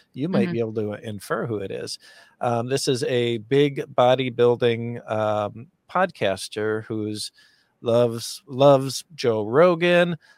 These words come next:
Speaker 1: loves to get on his show and, and talk about how you grind and grind and grind. And even when you feel like you can't do it, you just keep grinding, grinding and grinding. And, and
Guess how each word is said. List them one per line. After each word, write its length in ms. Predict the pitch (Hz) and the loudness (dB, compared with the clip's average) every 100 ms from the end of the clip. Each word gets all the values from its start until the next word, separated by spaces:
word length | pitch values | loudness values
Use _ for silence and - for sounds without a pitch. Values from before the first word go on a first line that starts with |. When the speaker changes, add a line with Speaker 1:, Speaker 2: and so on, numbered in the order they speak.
| _ | _
Speaker 1:
loves 440 | - 127 117 113 - | -4 0 0 0 -6
to 380 | - 123 120 113 | -4 -2 -2 -2
get 240 | 120 117 | 0 2
on 160 | 113 113 | 0 -2
his 160 | 107 | -4
show 400 | - 143 120 123 | -2 2 4 4
and, 200 | 120 113 | 4 0
and 220 | 120 113 113 | -6 -10 -2
talk 260 | 127 117 | -2 -2
about 340 | 113 117 113 110 | -2 -2 -2 0
how 240 | 120 113 | 0 0
you 200 | 110 107 | -2 -6
grind 380 | 101 139 127 120 | -2 0 0 0
and 120 | 117 | -2
grind 280 | 113 120 113 | 0 0 0
and 140 | 113 107 | -4 0
grind. 440 | 120 127 127 127 | 2 2 2 0
And 160 | 113 110 - _ _ | -4 -6 -16 _ _
even 300 | 139 156 139 | -2 2 2
when 120 | 139 | 2
you 60 | 127 | 0
feel 200 | 156 147 | 2 4
like 180 | 135 - | 2 0
you 80 | 135 | 0
can't 240 | 143 127 | 2 2
do 80 | 139 | 0
it, 60 | 127 | 2
you 140 | 156 | 2
just 240 | 135 135 - | 2 0 0
keep 180 | 131 - | -4 0
grinding, 360 | 139 135 127 | 0 0 -2
grinding 320 | 123 131 123 117 | 2 2 2 -2
and 80 | |
grinding. 480 | 113 117 123 139 147 | 2 2 4 2 2
And, 240 | 120 113 117 _ - _ _ _ | 0 -2 -8 _ -20 _ _ _
and 400 | 147 143 131 127 | 2 4 2 -2